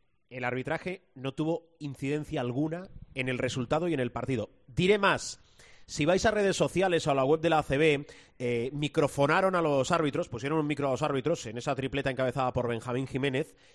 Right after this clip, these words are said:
Me parece un arbitraje de manual. A mí,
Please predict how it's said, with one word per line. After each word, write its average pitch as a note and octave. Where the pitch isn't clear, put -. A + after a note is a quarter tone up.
Me C3
parece G#3+
un E3
arbitraje F#3+
de D3+
manual. D#3+
A C#3
mí, E3+